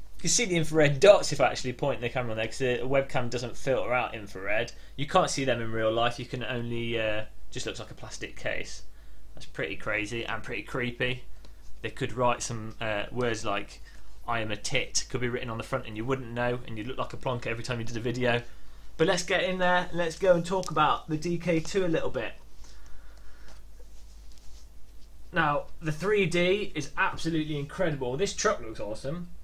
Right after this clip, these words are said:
and, uh, I'm sat on some kind of, uh, sprongy <laughs> truck chair. I'm sat in a real sort of a car seat office chair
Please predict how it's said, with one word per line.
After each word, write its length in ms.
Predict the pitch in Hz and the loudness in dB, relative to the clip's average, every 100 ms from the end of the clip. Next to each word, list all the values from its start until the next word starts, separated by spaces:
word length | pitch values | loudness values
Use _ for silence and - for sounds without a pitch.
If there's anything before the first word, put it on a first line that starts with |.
| - | -4
and, 280 | 139 143 151 | -4 -2 4
uh, 240 | 156 147 156 | 8 8 6
I'm 140 | 156 | 0
sat 240 | - 208 - | 2 0 2
on 220 | 160 160 | -2 0
some 220 | - 160 | 0 0
kind 300 | 175 160 151 | 2 2 2
of, 220 | 151 151 | 0 2
uh, 360 | 151 147 143 147 - - - - - - - - - | 4 6 4 2 -2 -4 -2 -2 2 2 4 4 6
sprongy 720 | - - 170 165 156 156 147 - - - | 6 6 6 6 6 4 2 0 -2 0
<laughs> 800 | 233 202 262 240 - - - - | 0 4 6 4 2 -6 -8 -6
truck 280 | - 208 - | 2 4 4
chair. 460 | - 143 135 147 - - | 4 6 8 6 2 0
I'm 160 | 156 175 | 2 2
sat 220 | - - | 2 2
in 60 | 170 | 2
a 80 | |
real 320 | 165 190 185 - | 4 6 6 4
sort 180 | 160 | 0
of 60 | 143 | 0
a 40 | |
car 300 | 147 185 170 | 0 2 4
seat 340 | 165 160 143 - | 2 0 -2 -2
office 300 | 156 156 165 | -2 0 0
chair 440 | - 165 123 113 | 2 4 4 2